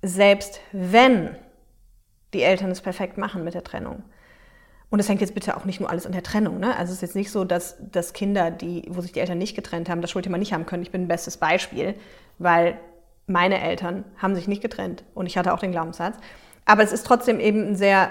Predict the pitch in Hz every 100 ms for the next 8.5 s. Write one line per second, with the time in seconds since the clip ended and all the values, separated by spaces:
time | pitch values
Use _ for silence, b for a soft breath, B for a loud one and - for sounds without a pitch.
0 | - 190 190 185 180 180 175 175 180 180
1 | 180 180 175 - 196 185 190 208 233 254
2 | 247 202 208 220 233 196 185 180 185 190
3 | 175 185 - 180 240 190 B B B B
4 | 185 185 - 240 262 311 330 - - -
5 | 180 202 - 220 196 190 202 196 - 262
6 | 277 277 165 160 180 269 - _ _ _
7 | _ _ _ _ _ _ _ _ - 214
8 | 185 - 254 202